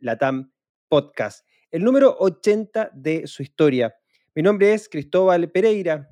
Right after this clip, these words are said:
y como todas las semanas, converso con los y las cracks que están rompiendo el ecosistema cripto en Latinoamérica. En esta oportunidad me acompaña Mauricio Di Bartolomeo, un crack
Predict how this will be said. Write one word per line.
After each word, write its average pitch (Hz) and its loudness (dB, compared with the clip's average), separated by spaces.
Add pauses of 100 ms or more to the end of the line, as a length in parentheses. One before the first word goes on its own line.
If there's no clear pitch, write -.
(260)
y - -16
como 127 -2
todas 180 2
las 151 -6
semanas, 220 -6 (440)
converso 220 -2
con 190 -4
los 233 2
y 151 -12
las 175 -6
cracks 214 -2 (120)
que - -20
están 147 -4 (240)
rompiendo 185 -2
el 196 -2
ecosistema 151 -6
cripto 165 -6 (380)
en 165 4
Latinoamérica. 131 -2 (1000)
En 147 0
esta 185 4
oportunidad 196 0 (260)
me 139 -4
acompaña 156 0
Mauricio 165 -2
Di 185 -6
Bartolomeo, 175 2
un 190 0
crack 214 0